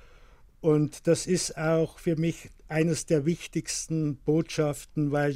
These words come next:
äh, sagen kann man viel, aber dieses Verzeihen, das da meine Mutter in dem Hörspiel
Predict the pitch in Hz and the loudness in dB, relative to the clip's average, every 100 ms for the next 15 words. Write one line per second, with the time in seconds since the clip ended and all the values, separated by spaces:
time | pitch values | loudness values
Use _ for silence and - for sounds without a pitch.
0 | 131 139 151 151 139 - - 147 170 175 | -4 -2 0 2 0 -2 0 2 4 2
1 | 151 165 160 156 131 - 170 175 151 - | 0 0 2 0 -2 -4 -2 -2 -2 -2
2 | 143 143 135 - 170 160 185 - 151 - | -2 0 -2 -4 -6 -2 -2 -2 -4 -2
3 | 156 139 156 175 160 151 135 - 160 151 | -2 0 0 0 -2 -2 -6 -6 -4 -2
4 | 156 151 151 170 - 147 139 143 127 151 | -2 -2 0 -2 -2 -2 0 0 0 -2
5 | 147 - 147 147 | -4 -6 -4 -4